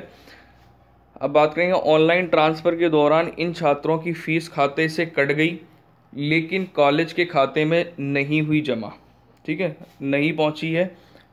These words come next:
इस समस्या को हल करने में चौबीस घंटे का समय लग रहा है। इसके चलते शनिवार को भी तमाम छात्र छात्राएं विश्वविद्यालय में भटकते रहे, ठीक है,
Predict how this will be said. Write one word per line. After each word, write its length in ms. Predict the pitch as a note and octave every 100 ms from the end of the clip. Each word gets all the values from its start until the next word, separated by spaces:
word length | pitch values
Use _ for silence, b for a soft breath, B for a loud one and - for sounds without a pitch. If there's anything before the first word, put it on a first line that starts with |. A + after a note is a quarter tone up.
| _
इस 200 | E3+ F3+
समस्या 500 | F3+ D#3 D3 - D#3 D3
को 580 | - C#3 D3 E3 F#3 B B -
हल 160 | D3 F3
करने 400 | E3 C3 C3 C3
में 140 | C#3+ D#3+
चौबीस 400 | - D3+ C#3 E3
घंटे 360 | D3+ C3+ C3 D3
का 140 | D3 D3+
समय 400 | C#3+ C3+ D3 - -
लग 300 | A#2 C3+ C#3
रहा 220 | C#3+ D3
है। 240 | D3+ E3 -
इसके 400 | D3+ - - F3
चलते 480 | F3 C#3+ B2 D3+ D3 D#3
शनिवार 640 | - C#3+ C#3+ C3+ C3 C#3+
को 220 | C#3 D3+ D3+
भी 220 | D#3 F3 B B B -
तमाम 360 | C3+ C#3+ E3+
छात्र 400 | E3+ D3+ D3+ D#3+
छात्राएं 560 | D3+ B2+ A#2+ - B2+ C#3+
विश्वविद्यालय 840 | D3 - - C#3 B2+ A#2 B2 B2 B2+
में 160 | D3 E3+ B B -
भटकते 720 | C3+ D3+ E3+ D#3+ - - F#3+ C3+ - B B
रहे, 400 | C3+ C3+ C3+ C3+ - -
ठीक 180 | E3 G#3
है, 140 | G#3+